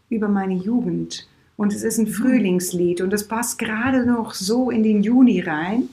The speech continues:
Speaker 1: über den Baum, wo ich immer drunter lag in unserem Garten und was ich da für Gedanken hatte.
Speaker 2: Schön.
Speaker 1: Und man hört da ein Kind lachen.
Speaker 2: Ja.
Speaker 1: Äh, das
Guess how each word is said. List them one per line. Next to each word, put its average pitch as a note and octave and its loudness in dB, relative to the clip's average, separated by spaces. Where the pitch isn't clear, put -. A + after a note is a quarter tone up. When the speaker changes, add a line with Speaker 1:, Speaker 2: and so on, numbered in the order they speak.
Speaker 1:
über A3 0
den G#3 2
Baum, A#3+ 6
wo G3+ 0
ich G3+ -6
immer G3+ 0
drunter G3 -2
lag E3+ -6
in - -12
unserem F#3 -4
Garten F3+ -6
und F#3 -4
was F#3+ -2
ich F#3 -8
da F3+ 0
für F#3 -6
Gedanken F3+ -4
hatte. E3 -10
Speaker 2:
Schön. F3 -8
Speaker 1:
Und G#3 0
man G#3+ 2
hört A3 -2
da G#3+ 0
ein G3 -4
Kind B3 2
lachen. F3 -6
Speaker 2:
Ja. G3 -6
Speaker 1:
Äh, F3 -2
das F#3+ -2